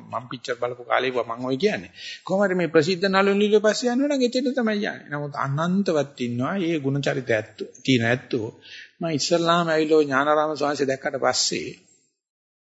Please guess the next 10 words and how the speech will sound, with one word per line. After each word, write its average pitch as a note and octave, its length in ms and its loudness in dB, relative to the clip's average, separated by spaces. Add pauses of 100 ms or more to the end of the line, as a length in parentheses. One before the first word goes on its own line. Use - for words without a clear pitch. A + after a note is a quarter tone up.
(1600)
හරියට G3+ 300 0 (600)
හොඳ C#3+ 260 -2
ලස්සන G#3 400 2
කවිච්චික F#3+ 520 0
බුදියන් F#3 340 2
ඉන්න G#3+ 140 2
පූසෙක් G3+ 380 0
වගේ C3 240 -2
මම A#2+ 160 -4
දැක්කේ. A#2+ 380 -6